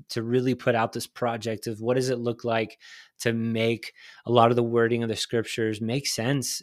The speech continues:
in a new way to a new culture. And this was one of his greatest life works as he was alive with us. And,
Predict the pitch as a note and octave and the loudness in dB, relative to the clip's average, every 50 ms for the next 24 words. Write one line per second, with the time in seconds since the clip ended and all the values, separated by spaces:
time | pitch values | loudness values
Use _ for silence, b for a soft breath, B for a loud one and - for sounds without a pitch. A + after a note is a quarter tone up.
0 | - A#2 A#2+ A#2 A#2 A2+ A#2 A#2+ B2+ C3 B2 A#2+ A#2 A2+ A#2 A#2 A2+ - - A#2+ | -10 -8 -4 -4 -2 -2 0 0 2 2 2 2 2 2 0 0 -2 -2 -4 -2
1 | A#2 A#2+ B2 B2 A#2+ A#2 A#2 A2+ - - - A#2+ B2+ A#2+ - - - G#2+ G2+ G2+ | -2 -2 -2 -2 -2 -2 -4 -4 -6 -4 -2 -2 -2 -2 -4 -6 -4 -4 -2 -2
2 | G#2 G#2 - b b b b b b b b b b b b b b b b _ | -4 -6 -10 b b b b b b b b b b b b b b b b _
3 | - A2+ B2 C#3 C#3 - D#3+ C3 A2 A#2 C3 C3+ C#3 B2+ G#2+ C3 B2+ A2 - - | -4 0 0 0 2 2 0 0 0 2 2 2 2 0 2 0 0 0 0 -2
4 | A#2 A2+ A#2 B2 B2+ C3 B2 - - B2 A2+ A2 A2+ A#2 A#2 A2 - - A#2 A2+ | 2 2 4 4 4 2 2 0 -2 -2 -2 0 0 0 -2 -4 -8 -10 -4 -2
5 | A#2 A#2+ A#2+ A#2+ A#2+ - A#2 A2 - - A#2 A#2 A#2 A2+ G2+ A#2 - - A#2 A2+ | 0 0 0 0 -2 -4 -6 -6 -2 -2 -2 -2 -2 -4 -4 -8 -10 -8 -6 -4
6 | A2 A2 A2+ A2+ A2+ A2 G#2+ G#2+ A2 G#2 - - G2+ G#2 G#2+ G#2+ G#2 - - - | -2 0 0 0 -2 -2 -4 -6 -8 -6 -6 -8 -6 -6 -6 -6 -6 -8 -10 -10
7 | - - _ _ _ _ _ _ _ _ _ - - - _ _ - A2+ A2 A2 | -12 -14 _ _ _ _ _ _ _ _ _ -18 -18 -18 _ _ -10 -8 -6 -6
8 | A2 A2 G#2 - | -6 -6 -8 -10